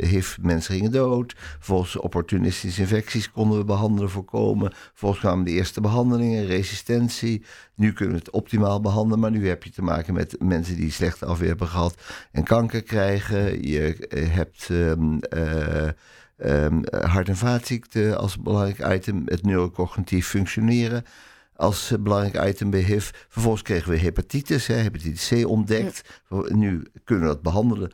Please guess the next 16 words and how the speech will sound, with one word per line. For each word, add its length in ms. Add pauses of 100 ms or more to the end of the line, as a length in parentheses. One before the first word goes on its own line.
(120)
heel 280
simpel, 420
met 180
een 180
kuurtje 340
van 200
acht 220
of 140
twaalf 300
weken. 400 (600)
Ehm, 520 (100)
eh, 120 (180)
hepatitis 680
B, 60
ehm, 800
eh, 240